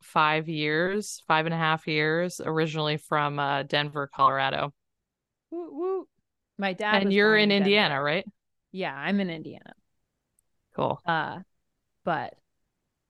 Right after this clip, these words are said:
Speaker 2: a lot of my family was in,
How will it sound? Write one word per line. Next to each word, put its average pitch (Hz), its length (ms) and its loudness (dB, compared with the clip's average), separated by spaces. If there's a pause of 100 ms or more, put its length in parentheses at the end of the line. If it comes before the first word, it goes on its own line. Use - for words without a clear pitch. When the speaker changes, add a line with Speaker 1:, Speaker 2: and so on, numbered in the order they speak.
(140)
Speaker 2:
a 196 80 2
lot 196 240 4
of 180 80 -4
my 165 160 -6
family 170 680 -8 (640)
was 180 460 -8 (180)
in, 170 220 -10